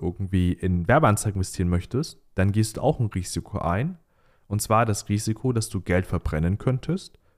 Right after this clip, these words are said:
und am Ende keinen Ertrag zurückbekommst. Das heißt also, kein Ertrag zurückfließt. Und was haben alle diese Risiken gemeinsam? Ne, das sind jetzt nur ein paar Beispiele von ganz vielen.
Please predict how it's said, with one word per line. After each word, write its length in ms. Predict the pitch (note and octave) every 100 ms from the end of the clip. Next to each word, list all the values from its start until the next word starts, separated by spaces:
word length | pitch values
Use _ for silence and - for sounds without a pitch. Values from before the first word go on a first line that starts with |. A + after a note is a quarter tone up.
| -
und 160 | A#2+
am 140 | A#2+ G2
Ende 400 | G#2 G#2+ C3 D3+ _ _ -
keinen 280 | - G#2+ G2+
Ertrag 500 | G#2+ - F#2+ - -
zurückbekommst. 920 | A#2+ C3+ - F2+ - D#2 F#2 - -
Das 160 | F#2
heißt 180 | G2 F#2+
also, 240 | - F#2 F#2
kein 260 | - G#2+
Ertrag 460 | G#2 - G#2 - -
zurückfließt. 680 | A#2+ - - E2+ - - - _ _ _ _ - - - - -
Und 60 | A#2+
was 140 | -
haben 140 | F3+
alle 200 | C3 D#3
diese 320 | C#3+ C#3+ C3+ A#2+
Risiken 380 | C3 - A#2+
gemeinsam? 640 | G#2+ G2 G#2+ A#2+ - E2+ E2
Ne, 100 | G#2+
das 140 | A2
sind 80 | A2+
jetzt 220 | A2+ -
nur 80 | A2+
ein 80 | G#2
paar 180 | - G2
Beispiele 500 | G2+ A#2+ - G#2+ G2
von 200 | - G2
ganz 260 | F#2+ F#2+
vielen. 380 | - C3 B2 F3+